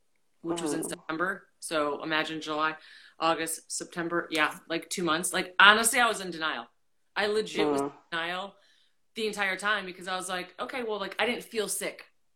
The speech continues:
Speaker 1: You know what I mean? Like, I didn't feel a lump. I didn't feel sick. I knew that, um, hormones were involved. So that's when I really started to dive deeper into researching hormones, the effect that it has on the body, how you can, you know,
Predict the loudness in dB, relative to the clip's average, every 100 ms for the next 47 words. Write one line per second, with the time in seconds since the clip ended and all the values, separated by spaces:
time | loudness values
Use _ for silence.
0 | _ -16 -8 -4 -4 -4 -4 -6 -6 -4
1 | -2 -2 0 0 2 4 4 4 -2 -4
2 | 0 0 0 -2 2 4 4 2 0 -6
3 | -16 -18 -6 2 4 4 2 0 0 -2
4 | -6 -2 4 6 6 2 -2 -2 -2 -2
5 | -6 -12 -8 -4 -4 -2 -2 0 2 4
6 | 2 -2 -2 -2 -4 -6 -4 -4 -6 -8
7 | -6 0 4 6 6 2 -8 _ -8 -4
8 | -2 0 0 2 0 2 0 0 0 -4
9 | -10 -20 -8 -2 0 0 0 -2 0 0
10 | 0 0 0 2 0 0 -2 -2 -2 -2
11 | 2 6 6 4 -2 -6 -18 -18 0 8
12 | 8 8 -4 -6 -6 -8 -10 -4 -4 -4